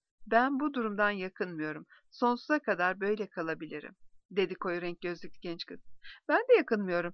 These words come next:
Artık yalnızca bu işe yarayabildiğimizi düşünüyorum. Bizden önce var olmuş bir insanlığın öyküsünü dinliyoruz. Bunu da içimizde gözleri hala gören biri olmasına borçluyuz. Bunlar gören son gözler herhalde.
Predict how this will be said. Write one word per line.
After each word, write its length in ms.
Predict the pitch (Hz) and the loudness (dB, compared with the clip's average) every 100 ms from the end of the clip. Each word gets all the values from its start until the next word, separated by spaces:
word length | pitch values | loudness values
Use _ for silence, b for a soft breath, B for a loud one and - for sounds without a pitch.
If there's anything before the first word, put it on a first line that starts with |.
| - | -6
Artık 360 | - 247 320 277 | -2 0 0 2
yalnızca 440 | 285 349 320 330 | 2 2 0 0
bu 80 | 285 | 2
işe 300 | 262 311 285 - - | 2 0 -2 -6 -6
yarayabildiğimizi 760 | 277 311 330 302 277 277 302 294 | 0 2 4 4 2 0 0 -2
düşünüyorum. 540 | 214 - 175 170 175 - _ - | -2 -8 -4 -4 -4 -10 _ -8
Bizden 340 | 220 208 262 | -2 4 4
önce 300 | 233 208 226 | 2 2 4
var 180 | 220 254 | 8 8
olmuş 380 | 233 165 170 - | 6 -2 -8 -6
bir 140 | 233 | -6
insanlığın 760 | 196 190 - 202 180 170 170 220 | -4 -8 -6 -4 -2 -2 -4 -4
öyküsünü 580 | 202 202 220 - 254 202 | -4 -4 -6 -2 -2 -2
dinliyoruz. 500 | 165 160 160 165 _ B B B | -6 -6 -8 -12 _ B B B
Bunu 200 | 302 370 | 2 2
da 60 | 381 | 2
içimizde 520 | 277 262 277 277 294 | 0 0 2 2 0
gözleri 400 | 254 247 254 240 | 0 0 2 0
hala 380 | 226 262 330 277 | 2 2 4 2
gören 400 | 208 196 220 214 | 2 4 4 2
biri 160 | 208 214 | -2 -2
olmasına 440 | 208 214 - 269 285 | -2 -4 -6 -4 -2
borçluyuz. 480 | 190 170 - 165 - B B - | -4 -6 -10 -16 -16 B B -6
Bunlar 360 | 196 208 233 | -2 4 4
gören 360 | 277 208 202 233 | 4 2 4 2
son 340 | 254 254 302 | 2 2 2
gözler 340 | 240 185 175 170 | 2 0 -2 -4
herhalde. 500 | 175 170 165 165 | -4 -4 -6 -8